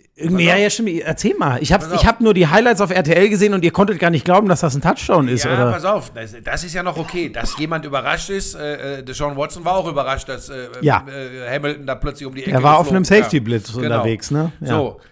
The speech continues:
Speaker 1: das ist ja, das ist ja noch alles okay und das haben wir auch alles richtig gesehen, aber normalerweise ist es ja so, wenn eine Mannschaft einen Touchdown macht,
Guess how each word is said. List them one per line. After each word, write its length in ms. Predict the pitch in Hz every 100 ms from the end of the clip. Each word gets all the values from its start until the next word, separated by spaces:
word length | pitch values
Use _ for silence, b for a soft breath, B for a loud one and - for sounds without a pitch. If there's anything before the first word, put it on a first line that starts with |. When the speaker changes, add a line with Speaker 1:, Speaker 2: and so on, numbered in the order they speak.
| b _
Speaker 1:
das 200 | 104 -
ist 100 | 160
ja, 160 | 190 165
das 160 | 120
ist 60 | 127
ja 80 | 165
noch 120 | 156
alles 220 | 170 175
okay 280 | 175 190 214
und 80 | 127
das 120 | 117
haben 140 | 139
wir 80 | 151
auch 100 | 147
alles 220 | 147 156 139
richtig 260 | 139 -
gesehen, 360 | - 110 117 139
aber 340 | 127 123 120
normalerweise 880 | 127 123 131 131 160 190 175 185 180
ist 120 | 180 160
es 140 | 160
ja 140 | 160
so, 200 | 120 151
wenn 100 | 175
eine 80 | 147
Mannschaft 460 | 127 156 180 185 -
einen 80 | 123
Touchdown 540 | 135 - - 180 185
macht, 380 | 185 226 - -